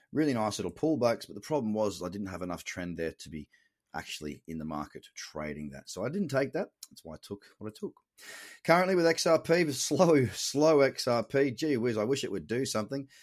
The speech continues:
It's, uh, it's not done a lot for quite a while, but that doesn't mean that it won't do something. I mean, it still is X R P. It's still a big company out there. We're currently down point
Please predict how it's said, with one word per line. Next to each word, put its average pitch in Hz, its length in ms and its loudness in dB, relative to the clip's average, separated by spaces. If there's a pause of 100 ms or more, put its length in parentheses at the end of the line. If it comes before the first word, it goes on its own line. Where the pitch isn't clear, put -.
(220)
It's, 117 280 -2
uh, 135 160 6
it's 131 140 -2
not 160 180 0
done 135 180 4
a 143 60 2
lot 139 200 2
for - 120 -12
quite 135 240 4
a 123 40 4
while, 147 260 6
but 185 80 2
that 226 100 0
doesn't 139 220 2
mean 127 160 4
that 101 60 2
it 85 60 -2
won't 101 320 0
do 95 140 0
something. 135 360 -4
I 131 40 -4
mean, 123 180 -2
it 98 60 -8
still 147 220 -2
is 123 260 -2 (500)
X - 220 -2
R 131 180 6
P. 156 280 2 (100)
It's 104 100 -8
still 120 240 0
a 143 60 2
big 147 160 0
company 170 380 4
out 147 180 2
there. 147 240 6 (400)
We're 151 100 2
currently 185 300 2
down 127 340 2
point 123 340 -2